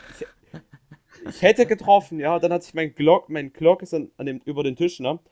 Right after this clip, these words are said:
dann ging's halt, kam diese abgerundete Kante und deswegen bin ich im perfekten Winkel dann runtergerutscht.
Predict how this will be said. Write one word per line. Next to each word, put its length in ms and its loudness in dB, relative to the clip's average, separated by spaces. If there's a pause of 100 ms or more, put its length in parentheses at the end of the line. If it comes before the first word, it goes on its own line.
(260)
dann 100 -6
ging's 180 0
halt, 240 0
kam 200 0
diese 180 -6
abgerundete 540 0
Kante 420 -2
und 80 -8
deswegen 440 -8 (760)
bin 100 -8
ich 100 -8
im 100 -6
perfekten 560 2
Winkel 380 0
dann 240 0
runtergerutscht. 840 -6